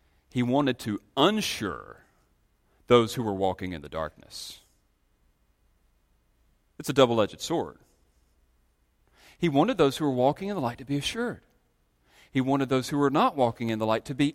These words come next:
unsured. He didn't want them to be confident that they enjoyed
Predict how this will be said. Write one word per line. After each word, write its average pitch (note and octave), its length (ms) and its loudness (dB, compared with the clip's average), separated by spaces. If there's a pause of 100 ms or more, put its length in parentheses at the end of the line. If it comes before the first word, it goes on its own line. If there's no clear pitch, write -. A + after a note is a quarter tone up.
unsured. F3 640 -2 (220)
He G#3 100 2
didn't A#3 240 2
want A#3 160 2
them G3+ 120 0
to F#3+ 40 -2
be F3+ 220 2
confident G3 760 4 (140)
that F#3 160 4
they G3 160 6
enjoyed F3 720 6